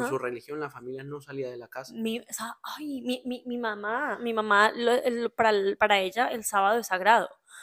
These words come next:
Speaker 1: O sea, el
Speaker 2: Después de
Speaker 1: sábado
Speaker 2: las
Speaker 1: se
Speaker 2: seis
Speaker 1: va a
Speaker 2: no
Speaker 1: la
Speaker 2: puede hacer
Speaker 1: iglesia,
Speaker 2: nada.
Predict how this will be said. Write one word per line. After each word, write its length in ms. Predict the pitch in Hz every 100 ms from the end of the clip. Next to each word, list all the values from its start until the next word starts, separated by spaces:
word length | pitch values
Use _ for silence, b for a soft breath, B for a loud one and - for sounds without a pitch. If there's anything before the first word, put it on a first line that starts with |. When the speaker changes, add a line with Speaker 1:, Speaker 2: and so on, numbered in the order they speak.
| B
Speaker 1:
O 80 | 226
sea, 140 | 226
el 40 | 214
Speaker 2:
Después 100 | 214
de 40 |
Speaker 1:
sábado 260 | 208 202 226
Speaker 2:
las 100 | 277
Speaker 1:
se 80 | 294
Speaker 2:
seis 80 | 262
Speaker 1:
va 60 |
a 40 | 233
Speaker 2:
no 40 |
Speaker 1:
la 120 | 247 262
Speaker 2:
puede 140 | 262
hacer 280 | 254 262 269
Speaker 1:
iglesia, 180 | 311 339
Speaker 2:
nada. 320 | 381 339 190